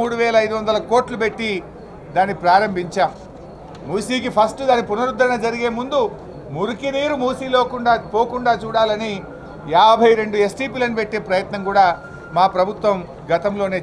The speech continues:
చేసింది. సరే, ఏది ఏమైనా ఈరోజు గవర్నర్ గారి ప్రసంగం అర్ధ సత్యాలతో కూడుకున్నది. మరి నేను అనుకున్నాం, ఉద్యోగస్తులకు ఒకటో తారీఖే జీతం ఇస్తామని చెప్పారు.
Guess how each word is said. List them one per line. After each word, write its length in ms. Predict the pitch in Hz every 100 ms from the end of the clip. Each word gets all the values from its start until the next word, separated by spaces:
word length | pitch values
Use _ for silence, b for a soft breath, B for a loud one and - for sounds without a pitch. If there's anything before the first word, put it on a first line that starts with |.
| 170
చేసింది. 360 | 165 165 131 - - - - - - -
సరే, 140 | 156 151 190
ఏది 140 | 226 233
ఏమైనా 320 | 233 254 262 254 - - - - - - - - - - -
ఈరోజు 320 | 180 226 240 233 208 - - - - 143
గవర్నర్ 380 | 220 247 262 247
గారి 140 | 240 240
ప్రసంగం 420 | 220 262 277 262 185 - - - - 156
అర్ధ 160 | 180 226 214
సత్యాలతో 480 | 220 220 208 202 196
కూడుకున్నది. 480 | 190 180 180 175 - - - - - - - -
మరి 120 | 196 220
నేను 100 | 233
అనుకున్నాం, 460 | 233 277 285 277 220 - - - - 156
ఉద్యోగస్తులకు 680 | 170 240 262 262 254 262 247 233
ఒకటో 220 | 233 269 262
తారీఖే 340 | 254 262 269 226
జీతం 220 | 247 254 254
ఇస్తామని 380 | - 269 269 262
చెప్పారు. 380 | 262 269 269